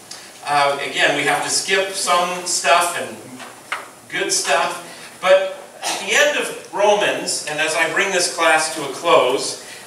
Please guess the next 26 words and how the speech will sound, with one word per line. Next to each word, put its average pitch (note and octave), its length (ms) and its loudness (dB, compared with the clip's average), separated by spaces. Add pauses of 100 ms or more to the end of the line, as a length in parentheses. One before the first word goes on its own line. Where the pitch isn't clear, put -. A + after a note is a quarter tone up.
um, C#3+ 480 2 (920)
I B2+ 140 0
want - 360 2
to F#3+ 140 -4
just - 220 2
say F3+ 180 2
a D#3 80 2 (100)
few G3+ 200 -6 (120)
words F3 280 2
about C#3 360 2
these - 320 -6
greetings - 520 -4
that A#2 140 -6
we A#2+ 100 -10
see C3+ 300 -4
in A2+ 220 -6
chapter - 380 -2
sixteen. - 500 -6
First, - 1080 0
they're F3+ 240 4
a, F3+ 240 0
kind G#3+ 300 0
of - 100 2
a, - 880 -8
a - 20 -8
question, - 640 -4